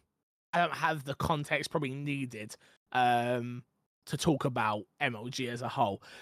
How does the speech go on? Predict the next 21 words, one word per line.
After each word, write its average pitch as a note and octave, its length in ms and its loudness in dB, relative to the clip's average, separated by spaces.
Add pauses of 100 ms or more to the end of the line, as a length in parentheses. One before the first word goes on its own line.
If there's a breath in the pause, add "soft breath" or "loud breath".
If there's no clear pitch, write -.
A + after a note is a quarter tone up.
(160)
Uh, D#3 140 6
you've D#3 160 0
got E3 160 2
Activision F#3 640 6
Capture - 400 0
Studio, E3 560 6
which D#3 200 0
is D3 100 0
the D3 80 -4
state-of-the-art C#3+ 840 2
motion D3 400 0
capture D3 560 0
studio. D#3+ 580 4 (340 loud breath)
Uh, C#3+ 180 6 (260)
all A#3 200 8
of F3+ 100 4
this F3+ 200 4
in F3 160 -2
together D3+ 520 2 (180)
is C3+ 440 0
around C3+ 420 0